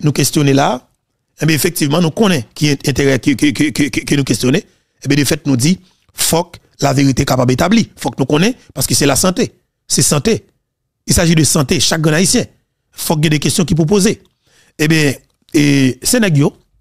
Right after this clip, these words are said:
qui dit, Luis Abinader, faut qu'il joigne ensemble avec le gouvernement Ariel là, pour Yoshita parler. Pour rejoindre une entente, pour regarder comment il va aider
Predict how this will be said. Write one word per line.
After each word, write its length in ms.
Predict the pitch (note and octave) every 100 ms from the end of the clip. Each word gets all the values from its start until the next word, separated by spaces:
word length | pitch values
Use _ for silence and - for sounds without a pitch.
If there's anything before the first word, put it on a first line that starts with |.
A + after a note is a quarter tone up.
| _ _ _ _ _ _ _ _ _ _ _ _ -
qui 120 | A3+
dit, 260 | C#3+ E3 E3+
Luis 180 | E3 D3+
Abinader, 540 | D3 C#3 B2+ B2 E3 F3 _ _ _
faut 180 | - G3+
qu'il 180 | F#3 F3+
joigne 240 | C3+ C#3+
ensemble 220 | C3+ - C3
avec 240 | A#2+ C3
le 40 |
gouvernement 300 | B2+ B2+ B2
Ariel 320 | A#2+ A#2+ A2+ A2+
là, 180 | C#3+ _ _ _ _ -
pour 140 | - D3+
Yoshita 320 | B2 - A#2+
parler. 340 | A#2 A#2+ - - _ _ _ _ _ _ -
Pour 140 | E3+
rejoindre 260 | E3 C#3 C3+
une 60 |
entente, 340 | C3 D#3 A3 _ _ _ _ _
pour 100 | -
regarder 160 | D3 C3+
comment 320 | C3+ C3+ G#3+
il 80 | D3+
va 480 | C#3+ C3 C3+ E3+ - _ _ _ -
aider 440 | C#3 B2 C3+ -